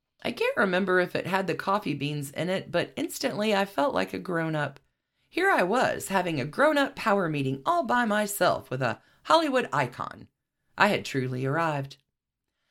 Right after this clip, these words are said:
Taking a sip of the exotic concoction, I knew immediately I didn't like it one bit. I have to admit, at the time, I wasn't a drinker at all. Hell, I wasn't even of drinking age.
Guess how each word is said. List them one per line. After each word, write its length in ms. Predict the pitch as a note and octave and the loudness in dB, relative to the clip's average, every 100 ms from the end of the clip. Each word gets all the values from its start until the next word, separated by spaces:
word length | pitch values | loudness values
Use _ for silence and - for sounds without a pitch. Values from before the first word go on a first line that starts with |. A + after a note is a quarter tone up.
| _ | _
Taking 380 | - D4+ E4 C4+ | 4 4 4 0
a 80 | E3 | 0
sip 320 | - G#4+ A#4 | 0 -2 0
of 160 | D#3+ C#3 | -2 0
the 140 | B2+ | -2
exotic 520 | B2 B2+ E3+ D#3 - | -2 0 2 2 0
concoction, 720 | - D3+ - - D#4 - G#3 G#3 | -6 -8 -6 -4 -2 -2 0 0
I 80 | G#3+ | 0
knew 160 | A#3+ | 0
immediately 680 | A#3+ F#3+ D#3 F3 F3 F3 F3 | 0 -2 -2 -2 -2 -4 -2
I 100 | D#3 | -4
didn't 300 | D3+ C3 - | -4 -6 -4
like 240 | C3+ C3+ C#3 | -2 -2 -4
it 100 | - | -6
one 220 | D3 D#3+ | -6 -6
bit. 360 | D#3+ A3+ - - _ _ _ _ _ _ - | -4 -4 -4 -8 _ _ _ _ _ _ -2
I 80 | G#3 | 2
have 180 | C4 - | 2 0
to 160 | E3 | -2
admit, 340 | B2+ D3 D3+ C#3 | 0 0 2 2
at 120 | C3+ | 0
the 80 | - | -4
time, 360 | - F#3+ D#3 | -4 -2 2
I 80 | D3+ | 0
wasn't 320 | D#3 F3+ G#3 | 0 0 0
a 60 | G3+ | -2
drinker 420 | E3+ E3 F3 E3+ | -2 -6 -2 -2
at 80 | E3 | 0
all. 420 | G3 E3+ B2+ - _ _ _ | 0 0 -4 -8 _ _ _
Hell, 280 | - B3 F#3+ | 0 2 6
I 100 | C#3+ | 4
wasn't 340 | G3+ E3 D#3+ | 4 0 0
even 220 | D3+ D#3 D#3+ | -2 -2 -2
of 100 | C#3 | -2
drinking 400 | C#3 D3+ C3+ C3 | -4 -2 -2 0
age. 520 | F#3 - - - | 0 -4 -8 -14